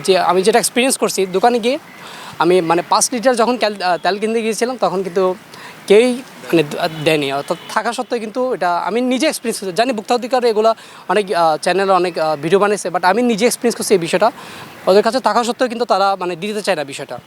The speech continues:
তবে ওরা একটা জিনিস অফার করতেছিল আমাকে, সেটা হচ্ছে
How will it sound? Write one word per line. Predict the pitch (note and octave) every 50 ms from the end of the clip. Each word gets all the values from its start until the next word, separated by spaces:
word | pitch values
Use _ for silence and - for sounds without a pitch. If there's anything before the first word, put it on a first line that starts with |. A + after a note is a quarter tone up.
| - - - - - - - - - - - - - -
তবে | E3 E3+ F#3+ G#3 G#3+ F#3+
ওরা | D#3+ E3+ F3+ F3 G#3
একটা | G3 - A3+
জিনিস | G#3+ B3+ A3 C4
অফার | A3+ - C4+ C#4
করতেছিল | - B3+ - - - A3+
আমাকে, | F#3+ E3+ E3+ F3 F3+ G3+
সেটা | - G3+ F#3
হচ্ছে | G3 - - G#3 G3+ G3+ G3